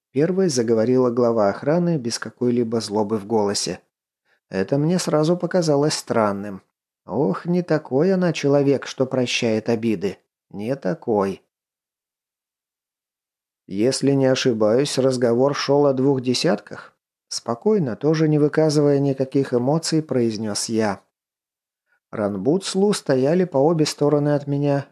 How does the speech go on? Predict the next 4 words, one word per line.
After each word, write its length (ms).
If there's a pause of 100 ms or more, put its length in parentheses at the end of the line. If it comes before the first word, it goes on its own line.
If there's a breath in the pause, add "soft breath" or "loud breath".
(140)
приняв 500
довольно 480
расслабленную 720
позу, 480